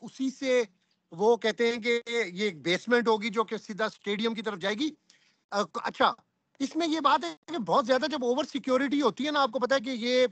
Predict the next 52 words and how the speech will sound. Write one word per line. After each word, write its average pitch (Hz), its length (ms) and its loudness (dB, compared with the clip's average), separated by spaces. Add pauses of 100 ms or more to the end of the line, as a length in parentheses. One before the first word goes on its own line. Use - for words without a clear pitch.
(260)
जो 226 80 0
फॉरेन 220 360 4
प्लेयर्स 247 340 0
होते 240 200 2
हैं 254 80 2
इनके 240 140 -4
खदशात 220 640 2
और 220 120 0
डर 175 220 0
जरा 214 220 -2
थोड़ा 196 260 -2
सा 196 280 -2 (360)
बढ़ 220 140 6
जाता 180 280 0
है, 117 120 -4 (400)
लेकिन, 285 440 -2 (420)
अ, 226 640 2
सिक्योरिटी 285 500 0
के 302 80 0
हवाले 247 260 4
से 277 100 -4
पाकिस्तान 226 540 0
के 240 60 0
अंदर 240 160 0
कोई 226 300 -6
मसला 233 400 -2
नहीं 233 200 -4
है। 226 80 -2
बड़ा 180 260 -4
अच्छा 233 280 -6
काम 220 280 2
हो 220 100 2
रहा 220 80 0
है 226 60 -4
कंस्ट्रक्शन 208 540 -10
का, 214 120 0
बड़ा 190 200 -2
स्पीडी, 202 320 -10
जिस 208 160 -14
तरह 208 200 -2 (300)
आप 185 160 4
नेशनल 180 340 0
स्टेडियम 226 380 -6
की 220 100 -8
बात 185 280 4
कर 214 100 -2
रहे 220 100 0
हैं, 185 180 -6
कज़ाफी 220 320 0
स्टेडियम 214 1000 -6
में 226 160 0
भी 226 180 -6